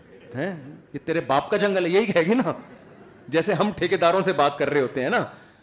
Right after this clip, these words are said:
ठेकेदार अगर कोई गलत जगह कील ठोक दे, मैंने, मैं किराएदार था,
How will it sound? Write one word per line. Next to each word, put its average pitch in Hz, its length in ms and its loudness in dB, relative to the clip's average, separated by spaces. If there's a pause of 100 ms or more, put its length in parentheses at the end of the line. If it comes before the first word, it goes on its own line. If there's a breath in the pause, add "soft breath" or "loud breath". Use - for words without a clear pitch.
(920 soft breath)
ठेकेदार 135 540 0
अगर 135 380 0 (1120)
कोई 156 240 -4
गलत 147 340 0
जगह 165 160 0
कील 160 280 -8
ठोक 143 300 -2
दे, 131 340 -4 (340)
मैंने, 151 400 -4
मैं 147 220 -6
किराएदार 131 560 -2
था, 139 600 -8